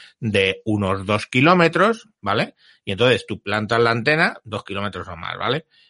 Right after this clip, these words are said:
Plantas la antena ahí en medio, estás emitiendo en setecientos, en ochocientos, en mil doscientos, y eso te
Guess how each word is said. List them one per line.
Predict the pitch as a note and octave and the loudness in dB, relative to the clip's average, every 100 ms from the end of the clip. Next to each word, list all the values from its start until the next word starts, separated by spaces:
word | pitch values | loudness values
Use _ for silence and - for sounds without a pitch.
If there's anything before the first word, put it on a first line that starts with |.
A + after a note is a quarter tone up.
| _ | _
Plantas | A#2+ A2+ A#2+ B2 | -4 0 2 2
la | |
antena | B2 A#2+ D3+ B2+ | 2 2 2 2
ahí | G#2 | 2
en | A#2 | 2
medio, | C#3+ E3 F#3+ A#3+ - _ | 4 6 6 2 -4 _
estás | - - G#2+ A#2 | -20 -8 -6 -4
emitiendo | A2+ B2 D3+ A2+ | -2 0 0 0
en | |
setecientos, | G#2+ G2+ F2+ F2+ D3 D#3+ C#3 D3 D3 C#3 | -2 -6 -6 -2 2 4 4 4 4 2
en | F#2+ | -4
ochocientos, | F#2 - F#2 D3 D#3 C#3 C#3+ - | -4 -6 -4 0 0 2 -2 -2
en | G2 | -4
mil | G2 | -2
doscientos, | A#2 B2 E3 E3+ D#3+ G#3 - _ - _ | -2 2 2 2 2 0 -2 _ -20 _
y | - | -8
eso | G2+ B2 | -2 0
te | A#2 A2+ A#2 | 2 0 -2